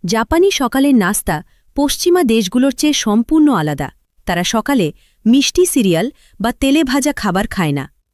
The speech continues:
বরং তাদের সকালের নাস্তায় থাকে মিসো স্যুপ,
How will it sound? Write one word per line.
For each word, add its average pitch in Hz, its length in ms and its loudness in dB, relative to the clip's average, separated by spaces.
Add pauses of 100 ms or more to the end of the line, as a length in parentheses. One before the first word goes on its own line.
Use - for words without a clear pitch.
বরং 233 320 2 (380)
তাদের 262 300 0
সকালের 277 440 0
নাস্তায় 226 460 0
থাকে 226 280 -2 (340)
মিসো 269 360 2
স্যুপ, 185 300 -2